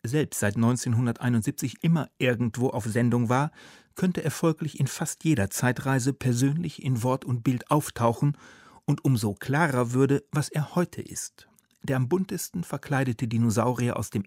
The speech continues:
Erdzeitalter des linearen Glotzens, der nach Wetten, dass aber noch stets nette Nischen für sein mediales Überleben gefunden hat. Deshalb reichen wir die Frage nach dem ungehörten Schuss an die A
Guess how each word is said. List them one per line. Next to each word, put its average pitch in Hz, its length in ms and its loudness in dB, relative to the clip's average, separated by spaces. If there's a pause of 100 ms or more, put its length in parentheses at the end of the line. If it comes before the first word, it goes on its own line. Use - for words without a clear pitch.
Erdzeitalter 120 880 -2
des 107 220 -4
linearen 110 480 0
Glotzens, - 720 -2 (640)
der 107 100 -2
nach 110 160 -2
Wetten, 117 240 0
dass 120 380 -2
aber 127 140 -2
noch 117 180 -2
stets - 540 -6
nette 175 300 -4
Nischen 151 480 -2
für - 160 -6
sein 131 140 -2
mediales 131 480 -4
Überleben 123 400 -2
gefunden 117 560 -4
hat. - 300 -20 (720)
Deshalb 113 480 0
reichen 120 240 0
wir 113 60 0
die 113 100 0
Frage 143 400 2
nach 139 140 -2
dem 117 140 -2
ungehörten 113 540 0
Schuss - 380 -4
an 170 160 0
die 165 180 -8
A 156 80 -2